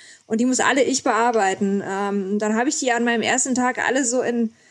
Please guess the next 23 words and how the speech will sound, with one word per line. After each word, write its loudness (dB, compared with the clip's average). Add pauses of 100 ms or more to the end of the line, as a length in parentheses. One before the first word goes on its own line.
(160)
in -6
einer 0
wilden 2
Version 2
von 0
Try 0
and 2
Error 0
durchgeblättert, 0
um 0
festzustellen, 0
dass -2
ich -8
irgendwie -4
bei 0
der 0
Hälfte -2
nicht -4
weiß, -4
was -6
ich -14
machen -8
soll. -4